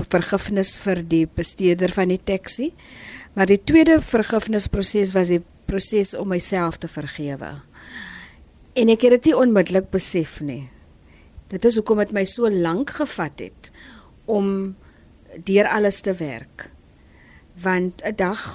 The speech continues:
voor die ongeluk het my vriend van destyds ons verhouding telefonies beëindig. En omdat ek gedink het hy is nou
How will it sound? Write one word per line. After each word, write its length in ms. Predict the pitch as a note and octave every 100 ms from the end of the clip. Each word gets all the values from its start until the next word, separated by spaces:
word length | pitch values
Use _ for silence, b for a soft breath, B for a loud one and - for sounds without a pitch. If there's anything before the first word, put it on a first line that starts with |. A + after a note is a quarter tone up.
| -
voor 200 | A#3+ A3
die 120 | G#3+
ongeluk 680 | G#3 G#3 A3+ C#4 - - - B B B B
het 200 | - E3+
my 140 | F#3 E3+
vriend 380 | - A3 A3 -
van 200 | G3 F3
destyds 500 | D#3 - G#3 G#3+ F#3+
ons 180 | F3+
verhouding 540 | - F3+ D3+ E3+ G3 G#3 - -
telefonies 600 | F#3 F3 - G3+ G3+ -
beëindig. 640 | F#3+ E3 G#3 G#3 D4 - - B B B B B B
En 360 | G3 G3 -
omdat 340 | F#3 G3+ G#3+ G#3+
ek 160 | B3+
gedink 340 | - A#3 F#3 F3+
het 140 | G3+
hy 220 | F3+ E3
is 160 | F#3 F#3+
nou 360 | F#3+ F3 F3